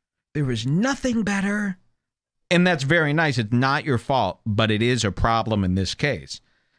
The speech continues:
You know, Jewish people will tell you the truth every time.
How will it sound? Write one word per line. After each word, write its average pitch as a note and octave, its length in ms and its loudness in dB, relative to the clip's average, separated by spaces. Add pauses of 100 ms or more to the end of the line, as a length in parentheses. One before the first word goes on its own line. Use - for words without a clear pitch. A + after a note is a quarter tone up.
(300)
You A2+ 140 -4
know, F2 220 -4 (260)
Jewish G3+ 340 -4
people F3 340 -4
will G#2 140 -2
tell G#2 280 -2
you G2+ 100 0
the F2+ 120 -4
truth E2+ 480 -6
every B2+ 280 2
time. C#2+ 300 -8